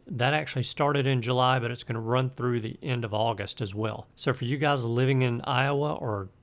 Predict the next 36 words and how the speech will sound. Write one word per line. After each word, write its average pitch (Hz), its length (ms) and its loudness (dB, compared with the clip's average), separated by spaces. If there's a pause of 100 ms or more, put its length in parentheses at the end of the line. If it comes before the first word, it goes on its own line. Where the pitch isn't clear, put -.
(120)
even 101 320 -6
traveling 117 560 -2
through 131 220 0
Iowa 127 580 2
for 110 120 -2
work 117 460 0
or 98 140 -2
whatever 110 420 -2
reason 117 360 -2
you 113 60 -2
may 117 140 -2
be 117 200 0
there 147 260 2
and 117 120 -2
you 107 60 -4
travel 110 400 -4
there 104 220 -2
often 135 440 -2 (180)
and 113 120 0
you 113 120 0
want 117 220 -2
to - 60 -18
participate, 147 920 -4 (160)
then 135 420 2 (160)
go 131 240 4
to 127 500 2 (200)
W 131 260 0
W 143 300 0
W 139 360 0
dot 113 380 -2 (180)
iowa 147 640 2 (280)
D 131 340 0
N 139 180 -2
R 120 380 0
dot 113 480 0
gov 110 480 -2